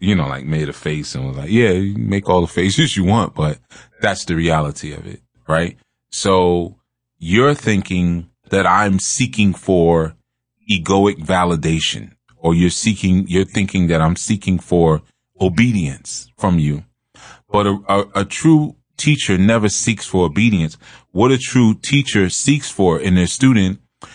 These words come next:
is the revelation that comes from obedience. You see, that's more important.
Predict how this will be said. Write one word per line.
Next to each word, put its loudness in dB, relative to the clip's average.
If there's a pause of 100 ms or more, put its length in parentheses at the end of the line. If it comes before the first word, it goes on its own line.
(160)
is -4
the 2
revelation 2
that 0
comes 2
from 0
obedience. -8 (920)
You -14
see, -4
that's -2
more 6
important. -2